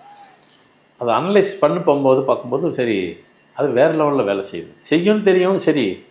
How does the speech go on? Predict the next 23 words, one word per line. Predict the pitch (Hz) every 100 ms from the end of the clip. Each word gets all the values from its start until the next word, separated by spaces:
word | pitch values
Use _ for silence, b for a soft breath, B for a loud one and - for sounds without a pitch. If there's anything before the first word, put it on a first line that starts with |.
| _ _ _ _ _ _ _
ரொம்ப | 147 165 165
க்ளோஸரா | 160 170 165
இருக்கிறவங்க | 156 143 131
மட்டும் | 131 143
கொடுத்துட்டு | 131 -
இருந்தது. | 110 98 92 98 -
சரி, | - 139
அதை | 135 123
நம்ம | 120 117
ஒரு | 110 127
இதுல | 175 170
சொல்லணும்னு | 139 127 127
பார்த்தாக்கா, | 123 127 123 175 139
தமிழ்நாடு | - 151 165 147
வரைக்கும் | 143 139
தான் | 143 131
வேலை | 131
செய்யணும்னு | 131 120 113
பார்த்தா, | 107 151 160 - b b b b
தமிழ்நாடை | 104 101 110 101 95
தாண்டி | 123 151 160 170 180 - -
இந்தியாவுக்கு | 110 117 113 110
போய், | 110 147 165 180